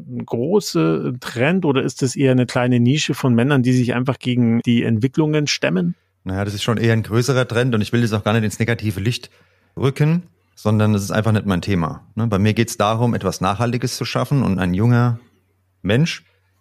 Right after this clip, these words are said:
Speaker 2: der wird wahrscheinlich von diesen Inhalten eher angesprochen werden als von meinen. Da müssen wir uns auch nichts vormachen und irgendwann kommt er an den Punkt, wo er erkennt, das war der Irrweg und dann wird er in die Tiefe schauen. Jeder Mensch kommt irgendwann an den Punkt, wo er in die Tiefe schaut, also wenn er sich reflektiert. Einige kommen auch nie hin,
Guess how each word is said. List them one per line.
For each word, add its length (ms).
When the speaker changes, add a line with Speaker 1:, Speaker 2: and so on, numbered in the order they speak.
Speaker 2:
der 100
wird 140
wahrscheinlich 380
von 100
diesen 220
Inhalten 400
eher 240
angesprochen 500
werden 220
als 180
von 180
meinen. 520
Da 80
müssen 220
wir 20
uns 120
auch 120
nichts 200
vormachen 420
und 100
irgendwann 300
kommt 200
er 60
an 80
den 160
Punkt, 220
wo 80
er 60
erkennt, 300
das 140
war 400
der 80
Irrweg 440
und 140
dann 260
wird 140
er 120
in 100
die 100
Tiefe 260
schauen. 240
Jeder 220
Mensch 240
kommt 220
irgendwann 320
an 80
den 160
Punkt, 400
wo 160
er 40
in 60
die 80
Tiefe 260
schaut, 280
also 180
wenn 100
er 80
sich 160
reflektiert. 600
Einige 260
kommen 240
auch 120
nie 140
hin, 240